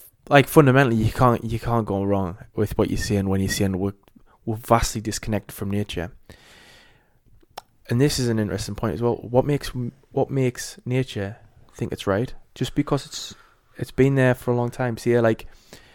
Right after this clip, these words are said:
say these ants fighting each other for, for territorial rights, bears fighting each other for territorial rights.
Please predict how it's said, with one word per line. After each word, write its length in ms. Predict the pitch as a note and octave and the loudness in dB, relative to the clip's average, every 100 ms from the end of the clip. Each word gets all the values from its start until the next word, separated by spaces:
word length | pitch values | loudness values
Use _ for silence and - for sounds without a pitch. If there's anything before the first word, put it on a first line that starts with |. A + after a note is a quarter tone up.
| - - - - - | -20 -20 -20 -20 -2
say 180 | - C3 | 6 6
these 180 | B2 - | 6 2
ants 580 | C3 A#2+ A#2 - - - | 0 0 -2 -8 -12 -10
fighting 340 | - A#2 - | -2 -2 -2
each 220 | A2+ - | -6 -6
other 280 | A#2 A2+ A2 | -4 0 -2
for, 180 | - G#2+ _ _ | -4 -12 _ _
for 120 | B2 | -10
territorial 600 | - A#2+ A2+ - A2 A2 | -2 0 0 0 0 2
rights, 280 | A2 A2 - | 2 0 0
bears 400 | - A2+ A2 A2 | 4 6 6 4
fighting 240 | A2 G#2+ | 0 0
each 140 | A2 A2+ | -2 -2
other 100 | G#2+ | -4
for 60 | |
territorial 600 | - A2+ G#2 G2+ G#2+ G2+ G2+ | -4 0 0 2 0 0 0
rights. 360 | G2+ G2+ - | -2 -4 -8